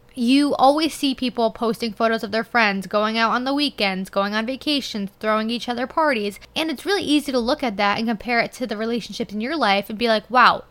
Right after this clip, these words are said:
I don't have that. I don't have a big group of friends to go out, out with. I don't have a big group of girls to go on vacations with.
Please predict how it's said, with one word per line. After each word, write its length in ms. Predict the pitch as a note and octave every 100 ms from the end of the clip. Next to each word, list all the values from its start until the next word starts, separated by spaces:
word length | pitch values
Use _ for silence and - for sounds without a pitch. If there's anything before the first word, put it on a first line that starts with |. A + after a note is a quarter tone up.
| -
I 220 | B3 C#4+
don't 320 | - B3 A3+
have 340 | - - A#3 G3
that. 240 | F#3+ - - - - -
I 120 | B3
don't 160 | D4+ -
have 260 | C4+ C#4+ C4
a 60 |
big 200 | G3 G3+
group 180 | G3 F#3+
of 140 | G3
friends 240 | - G3 F3+
to 60 | F#3+
go 140 | F#3+
out, 300 | F3+ - - _
out 180 | A3 G3
with. 200 | G3 G3
I 80 | A#3
don't 180 | B3 -
have 340 | D4+ D4+ C4
a 60 | F#3+
big 220 | A3 G3
group 160 | G#3
of 120 | G#3 -
girls 280 | G#3+ G3+
to 80 | -
go 80 | G3+
on 100 | G3+
vacations 500 | G3+ - G#3+ - A3
with. 140 | G3